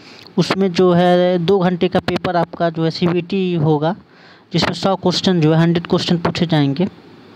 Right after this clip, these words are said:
और जिसमें जो है general English और quantitative aptitude, logical reasoning, general knowledge awareness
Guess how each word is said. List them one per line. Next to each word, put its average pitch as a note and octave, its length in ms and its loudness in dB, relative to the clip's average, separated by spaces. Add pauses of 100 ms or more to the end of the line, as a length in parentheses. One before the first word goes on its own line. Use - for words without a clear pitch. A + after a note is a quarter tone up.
(1300)
और D3+ 720 2 (1300)
जिसमें G3 440 -2
जो F3 120 2
है F3+ 160 2 (3000)
general F#3 420 2
English F3+ 580 0 (1500)
और E3 400 2
quantitative E3+ 640 0
aptitude, F3 500 0 (160)
logical F3 500 0
reasoning, F3 480 2 (1120)
general F3+ 300 2
knowledge F3+ 360 2
awareness E3+ 880 0